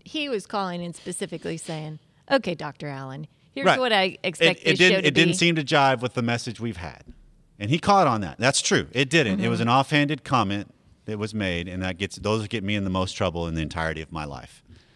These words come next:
Speaker 2: are the offhanded comments.
Speaker 1: Right.
Speaker 2: And so, but it was really born out of, this is what I see going on a whole lot more or hear going on a whole lot more than actually, yeah, this is what you should do.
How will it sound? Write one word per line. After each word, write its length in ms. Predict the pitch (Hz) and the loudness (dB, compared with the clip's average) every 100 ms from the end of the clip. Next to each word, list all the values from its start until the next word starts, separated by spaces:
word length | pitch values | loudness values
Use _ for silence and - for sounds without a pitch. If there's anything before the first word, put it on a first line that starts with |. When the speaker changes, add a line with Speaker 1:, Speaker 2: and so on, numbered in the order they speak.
| _ _ _ | _ _ _
Speaker 2:
are 100 | 90 | -8
the 100 | 82 | -2
offhanded 500 | 85 82 95 80 78 | -2 -2 -4 -8 -10
comments. 600 | - 64 - 53 - - - | -14 -14 -16 -20 -20 -18 -14
Speaker 1:
Right. 260 | 240 - _ - - | -14 -14 _ -18 -12
Speaker 2:
And 100 | 95 | -4
so, 200 | 110 98 | -2 -2
but 180 | 87 107 | 0 -2
it 40 | |
was 160 | 98 107 | -2 0
really 280 | 156 151 | 2 2
born 300 | 117 110 110 104 | 2 2 2 2
out 200 | 95 90 | 0 0
of, 300 | 90 82 - _ _ _ _ | -2 -6 -14 _ _ _ _
this 200 | 120 139 | -10 -8
is 100 | 120 | -4
what 240 | 127 110 - | -4 -4 -6
I 140 | 98 87 | -6 -6
see 260 | - 113 | -6 -6
going 380 | 82 101 92 87 | -4 -4 -4 -4
on 280 | 98 104 95 | -2 -2 -2
a 60 | |
whole 180 | 85 101 | -4 -2
lot 160 | 98 92 | 0 -2
more 160 | 92 90 | -4 -4
or 160 | 82 | -6
hear 280 | 80 101 98 | -6 -6 -6
going 320 | 85 85 82 | -6 -6 -6
on 160 | 80 80 | -6 -6
a 80 | 76 | -6
whole 180 | 82 78 | -8 -6
lot 200 | 76 64 | -8 -8
more 260 | 73 71 73 | -10 -10 -8
than 140 | 80 | -8
actually, 360 | 85 - 80 87 | -6 -8 -8 -6
yeah, 140 | 156 | -4
this 120 | 139 | -4
is 80 | 123 | -6
what 200 | 131 - | -6 -6
you 60 | 98 | -8
should 400 | - 104 78 62 | -6 -6 -8 -10
do. 220 | 50 | -20